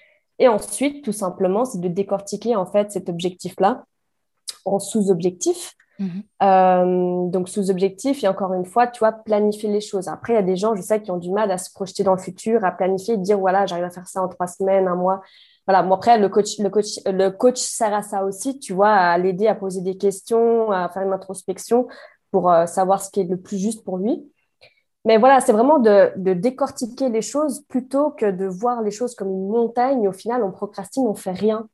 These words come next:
Speaker 1: Pour moi, c'est vraiment, euh, quand on, on fait cette méthode-là, c'est de, c'est la méthode des petits pas.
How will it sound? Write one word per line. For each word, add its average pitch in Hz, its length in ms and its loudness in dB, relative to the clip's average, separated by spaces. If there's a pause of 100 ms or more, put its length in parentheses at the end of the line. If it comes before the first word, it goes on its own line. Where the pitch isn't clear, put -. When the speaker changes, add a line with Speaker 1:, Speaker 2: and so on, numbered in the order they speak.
Speaker 1:
Pour 196 120 -4
moi, 233 160 4
c'est 262 140 -2
vraiment, 214 460 0 (360)
euh, 190 40 -8
quand 202 260 -2
on, 196 200 0
on 196 60 -2
fait 247 160 -2
cette 247 160 -2
méthode-là, 208 600 -2 (320)
c'est 208 140 0
de, 196 140 2 (140)
c'est - 200 -4
la 190 120 0
méthode 196 320 -2
des 190 100 -2
petits 226 440 -10
pas. 190 240 -6